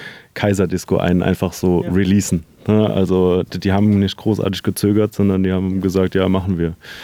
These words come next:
Speaker 1: Und ja, deswegen sehe ich da, versuche ich eher das Positive drin
Speaker 2: Mhm.
Speaker 1: zu sehen und hoffe darauf, dass es halt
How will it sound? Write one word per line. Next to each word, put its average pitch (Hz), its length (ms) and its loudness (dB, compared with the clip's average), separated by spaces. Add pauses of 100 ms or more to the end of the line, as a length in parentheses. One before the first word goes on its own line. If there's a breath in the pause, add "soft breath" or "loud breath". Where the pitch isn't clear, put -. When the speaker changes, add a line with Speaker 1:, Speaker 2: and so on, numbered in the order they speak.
(200 loud breath)
Speaker 1:
Und - 460 -8 (100)
ja, 85 220 -4 (100)
deswegen 90 540 0
sehe 95 220 2
ich - 120 -2
da, 95 320 2
versuche 135 540 2
ich 110 100 0
eher 113 140 2
das 104 120 0
Positive 104 640 2
drin 92 200 -2
Speaker 2:
Mhm. 92 40 -4
Speaker 1:
zu - 100 -6
sehen 98 240 2
und 95 200 0
hoffe 117 260 0
darauf, 90 480 0
dass - 220 -6
es - 160 -8
halt - 240 -4